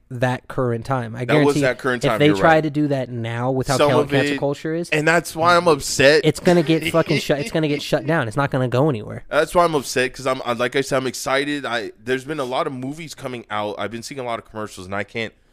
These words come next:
Speaker 2: think of 'em all off the top of my head, but there's some movies coming out that I'm like, "I wanna see that." Like, these trailers are really boss. So that's something to keep on the hori-, or keep an eye out
Speaker 1: A lot of
Speaker 2: for.
Speaker 1: the movies that I saw,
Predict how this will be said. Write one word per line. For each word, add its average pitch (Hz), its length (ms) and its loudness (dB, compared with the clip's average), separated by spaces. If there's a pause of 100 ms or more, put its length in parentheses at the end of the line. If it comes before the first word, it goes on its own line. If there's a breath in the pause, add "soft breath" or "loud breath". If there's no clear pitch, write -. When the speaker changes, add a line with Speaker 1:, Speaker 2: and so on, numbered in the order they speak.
(280)
Speaker 2:
think 123 160 -4
of 113 80 -6
'em 107 140 0
all 104 180 0
off 98 160 -6
the - 60 -18
top 107 120 -4
of 92 60 -14
my 87 80 -10
head, 107 220 -4
but 95 100 -18
there's 135 160 -6
some 135 140 -8
movies 139 380 -12
coming 110 260 -12
out 92 120 -10
that 101 60 -6
I'm 117 120 -8
like, 98 280 -8
"I 85 140 -10
wanna 285 220 -10
see 202 260 -10
that." - 240 -12 (480)
Like, 107 160 -2
these 170 180 -6
trailers 175 400 -2
are 107 80 -2
really 117 380 -4
boss. 110 560 -2 (340)
So 123 320 2
that's 127 300 0
something 110 320 -6
to 95 80 -6
keep 104 260 -8
on 95 140 -6
the 85 80 -8
hori-, 85 500 -10
or 95 180 -6
keep - 200 -16
an 92 80 -10
eye 82 200 -8
out 87 300 -10
Speaker 1:
A 143 80 2
lot 135 320 4
of 147 100 2
Speaker 2:
for. - 20 -4
Speaker 1:
the 151 80 0
movies 143 420 -2
that 131 180 -2
I 127 100 -2
saw, 120 480 -2